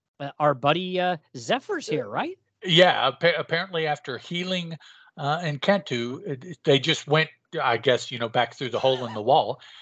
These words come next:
Speaker 2: a-, and they're just waiting for him there in the room. It's like, "Well, whatever else has happened, the people I'm looking for will come back here. I know it."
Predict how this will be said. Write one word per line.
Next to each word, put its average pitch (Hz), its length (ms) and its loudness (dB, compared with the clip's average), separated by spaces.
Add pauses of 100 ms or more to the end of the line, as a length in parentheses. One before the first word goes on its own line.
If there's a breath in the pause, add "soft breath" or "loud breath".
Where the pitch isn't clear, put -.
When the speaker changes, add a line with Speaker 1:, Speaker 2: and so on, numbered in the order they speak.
(140 loud breath)
Speaker 2:
a-, - 60 -4
and 202 280 4
they're 208 80 -2
just 190 240 -10
waiting 190 260 -2
for 123 220 -2
him 120 100 -8
there 123 180 -2
in 117 80 -10
the 113 80 -8
room. 120 240 -8
It's - 160 -12
like, 127 200 -2
"Well, 127 220 0 (240 loud breath)
whatever 220 400 4
else 214 200 -2
has 139 120 -10
happened, 107 500 -4 (680)
the 160 60 -8
people 240 340 0
I'm 175 160 2
looking - 320 -8
for 127 160 -4
will 165 260 4
come 143 300 -2
back 139 220 0
here. 113 260 -14
I 131 160 0
know 123 320 -4
it." - 240 -20